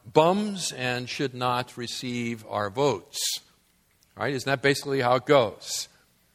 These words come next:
And they promise us that single-handedly they are going to resolve the nation's problems if we will give them our vote in November. It's really quite incredible. Uh, one is gonna make America great again.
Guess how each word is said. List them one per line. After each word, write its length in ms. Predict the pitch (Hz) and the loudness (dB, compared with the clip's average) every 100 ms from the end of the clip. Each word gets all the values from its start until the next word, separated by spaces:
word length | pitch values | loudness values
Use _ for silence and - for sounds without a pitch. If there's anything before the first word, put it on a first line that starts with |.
| _ _ _ _ | _ _ _ _
And 360 | - 139 151 147 | 0 2 2 4
they 160 | 147 143 | 2 2
promise 560 | - 247 311 214 - | 4 6 6 4 0
us 560 | 123 107 120 185 - 135 | 4 4 6 2 0 2
that 320 | 143 139 139 | 4 4 2
single-handedly 1600 | - - 254 294 220 156 190 247 247 180 117 110 101 95 123 196 - _ _ _ _ 110 | 0 2 2 4 4 4 2 2 2 0 0 -6 -8 -6 -8 -8 -12 _ _ _ _ 2
they 180 | 147 | 6
are 100 | 214 | 6
going 200 | 190 185 | 6 2
to 80 | 180 | 2
resolve 720 | 165 160 131 165 165 131 151 | 2 0 4 6 8 8 4
the 80 | 156 | 2
nation's 500 | 147 147 - 151 131 | -2 -2 -2 -6 -8
problems 760 | - 160 160 135 117 85 98 - | -2 6 6 6 0 -14 -14 -8
if 200 | 117 139 | -8 -6
we 100 | 135 | -4
will 140 | 131 | -4
give 240 | 120 127 | -2 -2
them 240 | 120 107 113 | -2 -4 -2
our 180 | 107 104 | -2 -2
vote 340 | 110 135 117 | 2 2 2
in 140 | 107 | -4
November. 500 | 101 107 151 156 95 - | -8 0 0 0 -6 -6
It's 260 | 156 160 | -6 -6
really 180 | 131 107 | -8 -8
quite 220 | 104 101 | -6 -8
incredible. 540 | 107 110 165 143 82 - _ _ _ _ _ _ _ 117 | -10 -2 0 0 -4 -18 _ _ _ _ _ _ _ -2
Uh, 60 | |
one 220 | 120 156 | 4 4
is 100 | 180 | 2
gonna 160 | 151 160 | 0 2
make 200 | 143 143 | 2 0
America 360 | 135 135 131 123 | 2 0 0 -2
great 320 | 135 151 151 | 4 4 4
again. 580 | 123 123 110 160 214 | 0 -2 0 -2 -4